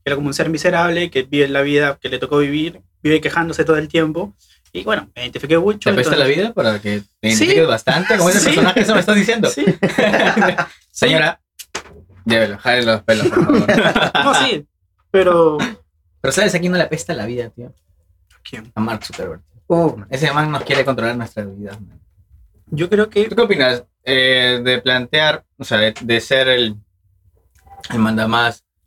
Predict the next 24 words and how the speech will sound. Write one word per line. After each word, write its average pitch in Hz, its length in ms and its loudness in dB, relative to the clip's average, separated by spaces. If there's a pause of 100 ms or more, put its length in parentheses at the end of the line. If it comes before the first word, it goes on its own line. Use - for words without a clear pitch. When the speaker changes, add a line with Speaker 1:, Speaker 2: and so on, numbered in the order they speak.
(260)
Speaker 2:
el 101 100 -8
C - 220 -12
E 131 160 -12
O 120 460 2
y 107 220 -4
jefe 123 760 -2
de, 104 540 -4 (400)
de 104 300 -2
una 143 240 0
de 131 80 0
las 113 160 -2
grandes 139 420 -2
compañías, 120 560 -2
Speaker 1:
Ujú. 214 160 2
Speaker 2:
ya 226 80 0
no 131 140 -2
solo 127 400 -2 (580)
de 110 240 -2
Facebook, 123 540 0
ni 104 360 -2
Instagram, 107 460 -4
ni 104 80 -10
WhatsApp, 110 380 -2
ahora 120 480 0